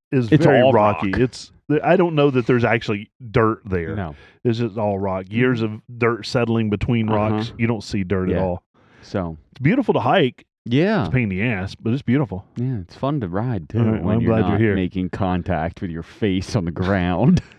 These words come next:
Speaker 1: You had your helmet on, right?
Speaker 2: I did.
Speaker 1: All right, good.
Speaker 2: I tried to tuck and roll, and it didn't work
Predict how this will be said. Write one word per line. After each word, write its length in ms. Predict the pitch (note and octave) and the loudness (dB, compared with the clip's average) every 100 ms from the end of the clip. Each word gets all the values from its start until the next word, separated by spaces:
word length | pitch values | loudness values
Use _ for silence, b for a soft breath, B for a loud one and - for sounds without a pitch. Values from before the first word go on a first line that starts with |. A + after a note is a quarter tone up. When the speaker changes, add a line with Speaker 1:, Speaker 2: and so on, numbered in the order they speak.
| - | 0
Speaker 1:
You 80 | B2 | 2
had 140 | E3 | 4
your 60 | B2 | 2
helmet 260 | B2 G#2 | 2 0
on, 160 | F2 E2+ | -2 -2
right? 160 | G2 | -2
Speaker 2:
I 40 | G#2+ | -2
did. 460 | A#2 C#3+ C3 F2+ D#2+ | 0 2 2 0 -4
Speaker 1:
All 100 | G2 | -6
right, 180 | E2+ - | -6 -10
good. 160 | F2+ E2+ - - | -14 -12 -12 -4
Speaker 2:
I 120 | A2+ | -2
tried 240 | C#3+ C#3 | 0 0
to 60 | B2 | -2
tuck 280 | - A2+ - | -2 -4 -2
and 180 | F2+ | -2
roll, 360 | F2 F#2 G2 F2+ | 0 0 0 2
and 100 | E2+ | 0
it 60 | D#2+ | 0
didn't 240 | G2 D#2+ | 0 0
work 160 | D2 | -4